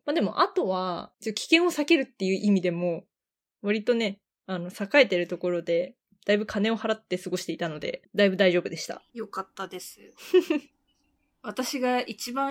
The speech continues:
Speaker 2: 行きたい国、モロッコもアフリカ大陸なので、アテンドよろしくお願いします。
Speaker 1: 任せろ。<laughs>
Speaker 2: 他に行った国教えてよ。
Speaker 1: え、結構行ったのよ。
Speaker 2: うん。知ってる。
Speaker 1: えーっとね、オーストリア、フランス、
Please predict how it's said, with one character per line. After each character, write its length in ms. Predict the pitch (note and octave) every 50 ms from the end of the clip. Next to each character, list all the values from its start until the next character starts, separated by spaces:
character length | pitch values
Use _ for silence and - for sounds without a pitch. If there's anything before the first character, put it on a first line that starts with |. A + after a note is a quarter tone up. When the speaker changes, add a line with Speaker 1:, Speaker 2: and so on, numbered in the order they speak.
| -
Speaker 2:
行 60 | B3+
き 100 | B3 -
た 120 | _ - B3+
い 100 | B3 B3
国、 280 | - B3+ A#3 A3+ A#3
モ 160 | A3+ G#3+ A3+ C4
ロ 120 | D4 C#4+
ッ 40 | C#4+ -
コ 120 | _ G3+ F#3
も 260 | F3 E3+ - - F3
ア 40 | F#3
フ 140 | - - G#3+
リ 100 | A3 A3
カ 140 | - A#3+
大 220 | A3+ - A3+ A#3 A3+
陸 260 | G#3+ G3 G3+ - D#3+
な 120 | D#3+ D#3+
の 160 | D#3+ D#3 D3+ D3+
で、 260 | D3+ D3+ D3 - _ _ -
ア 100 | F#3+ G3
テ 140 | - G3 G3+
ン 100 | G#3 G#3
ド 120 | G#3 G#3
よ 140 | G3+ G3+ F#3+
ろ 60 | F#3+
し 100 | F#3 -
く 100 | _ -
お 40 | G3
願 240 | F#3+ F#3+ F#3+ F#3+ F#3+
い 40 | F#3+
し 140 | - - F#3+
ま 180 | F#3 F#3 F#3
す。 160 | - - _ _ -
Speaker 1:
任 360 | G#3 F#3+ F#3+ F3+ - A#3+ -
せ 100 | - D#4
ろ。 80 | D#4+ D4+ - - - _ _ _ _ - - - - A#3+ -
<laughs> 580 | D4+ C#4+ - G4 G4 - _ _ _ _ _
Speaker 2:
他 240 | - B3 A#3+ - F#4
に 160 | F4+ F4+ F4+ E4
行 60 | _
っ 20 |
た 140 | - F#4 F4+
国 240 | - E4+ E4+ E4+ E4+
教 100 | C#4+ C#4 C4 - A#3+
え 100 | B3+ A#3
て 120 | - A3
よ。 160 | G3+ D#3 - - _ _ _ _ _ _ _ _ _ _ _ _ _ _ _ -
Speaker 1:
え、 80 | -
結 160 | G3+ F#4+ -
構 80 | - G#3
行 60 | G3
っ 20 | -
た 100 | G#3 F3+
の 60 | D#3+
よ。 80 | - - _ _ _ _ _
Speaker 2:
う 60 | - F3+
ん。 160 | C3+ - _ _ _ _ _ _ _ _
知 120 | - -
っ 20 | -
て 120 | - E3
る。 160 | D#3+ E3+ - _ _ _ _
Speaker 1:
え 440 | - G3 F#3 F#3 F3+ F3+ F3 F3 F3
ー 40 | _
っ 20 |
と 120 | - - E3+
ね、 220 | F3 D#3+ E3 _ _ _ _
オ 140 | - A#3+ B3+
ー 40 | B3
ス 140 | - -
ト 140 | - C4+ C4
リ 180 | G3 F3+ E3+ F#3
ア、 240 | F#3+ E3+ D#3 - _ _ _ _ _ _ _ _ _
フ 160 | _ - G#3+
ラ 200 | G3+ F#3+ F#3+ F#3+
ン 140 | G3 G3 G3
ス、 380 | - - - A#3 G3+ E3 -